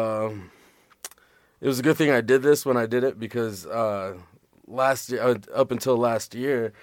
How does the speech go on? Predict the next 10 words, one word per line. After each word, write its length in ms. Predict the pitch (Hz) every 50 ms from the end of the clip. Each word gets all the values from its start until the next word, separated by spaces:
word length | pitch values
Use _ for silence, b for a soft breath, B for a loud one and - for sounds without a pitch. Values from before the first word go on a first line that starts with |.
| b b b b
I 140 | - 120 127
have 200 | 131 123 104 107
never 260 | 117 120 123 117 120 117
watched 280 | 110 113 113 - -
any 140 | 117 120 117
of 80 | 110 107
the 80 | 104
Tyler 260 | 98 120 113 107 107 95
Perry 220 | - 117 113 107
movies. 400 | 101 98 92 92 90 95 - -